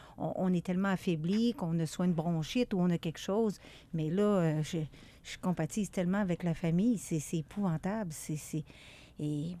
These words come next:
écoute, il y a, il y a une responsabilité à quelque part, puis c'est ça qu'on espère, qu'on souhaite que les enquêtes puissent définir, là. Est-ce qu'il y a quelqu'un qui, que, est-ce qu'il y a eu de la négligence ? Est-ce qu'il y a eu des gens qui ont posé des gestes inappropriés ? Euh, alors, c'est, on cherche des réponses à nos questions. Moi, je me mets à leur place,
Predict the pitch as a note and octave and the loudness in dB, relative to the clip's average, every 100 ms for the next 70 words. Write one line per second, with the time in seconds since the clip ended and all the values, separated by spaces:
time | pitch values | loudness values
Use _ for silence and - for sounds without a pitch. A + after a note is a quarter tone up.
0 | - - - - - - A3+ - - E3 | -14 -20 -12 -8 -2 4 4 4 0 0
1 | F3+ F#3 F#3 F#3 - G#3 F#3+ G3 F#3+ F3+ | 2 4 4 2 2 -2 0 2 2 2
2 | - G3+ A3+ G#3 G3 G#3 F#3 F#3 C4+ - | 2 2 2 0 2 2 4 4 2 2
3 | G3 F3+ - - F#3 - - G3+ F3+ F3+ | 4 4 0 -2 0 0 2 6 8 6
4 | F3 - C4 A#3+ F#3+ - D4+ - A3 F3 | 4 2 2 4 4 4 0 2 2 4
5 | F3+ E3 G#3+ F#3+ G#3+ F#3 E3+ F#3 - G3 | 2 2 0 -2 -2 0 2 2 0 0
6 | G3+ E3 E3 - - - - F3 - G3 | 0 -2 -4 -8 -18 -8 0 0 2 0
7 | - F#3+ - G3 G#3 B3+ - - F#3+ E3+ | 2 0 4 6 8 6 4 0 0 0
8 | - F3+ E3 D#3+ D3+ - F3+ F3 E3+ F3 | 0 4 6 4 2 2 4 8 8 6
9 | E3+ E3+ E3+ F#3+ B3+ B3 - - - E3 | 4 4 4 4 2 2 -4 -20 -6 -2
10 | F3 - G3 G3+ F3 F#3 D#3+ G#3 G#3 F#3 | -2 4 6 6 6 4 4 4 4 2
11 | E3 F#3+ E3 F#3 F3+ E3 G3+ F#3+ G3+ E3+ | 2 2 2 4 4 2 0 0 0 0
12 | - F3+ - F#3 F3+ F3+ A#3 D4 - - | 0 -4 -2 0 4 4 2 -2 -12 -18
13 | - - D3 D3+ E3+ F#3+ F#3 - F#3 E3 | -12 -4 -2 2 4 6 4 2 4 4
14 | E3+ A#3+ G#3 F3 F#3 A3 B3+ D#4+ C#4+ G3 | 4 2 2 2 4 6 6 6 6 6
15 | F#3 - E3 - F3+ F#3+ F#3+ F#3 F#3+ F3+ | 6 4 0 4 4 6 6 6 8 8
16 | E3+ E3 - A3+ C4 - | 6 4 0 -2 -2 -6